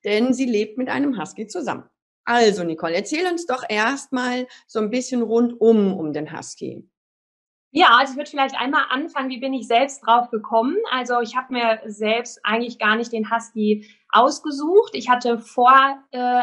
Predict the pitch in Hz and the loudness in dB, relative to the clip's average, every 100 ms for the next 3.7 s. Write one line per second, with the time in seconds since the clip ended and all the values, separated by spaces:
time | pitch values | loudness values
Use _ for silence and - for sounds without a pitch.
0 | 247 277 - 285 277 240 247 247 - - | 0 -8 -6 -10 -2 2 2 0 -8 -8
1 | 370 403 277 269 269 - - 262 - 220 | -8 -4 -4 -4 -6 -4 -2 -2 -2 -4
2 | 220 233 - 220 220 - 277 - 220 233 | -2 -4 -6 -8 -6 -6 -6 0 0 -2
3 | 226 233 302 320 285 277 277 | -8 -4 -4 -2 0 0 -2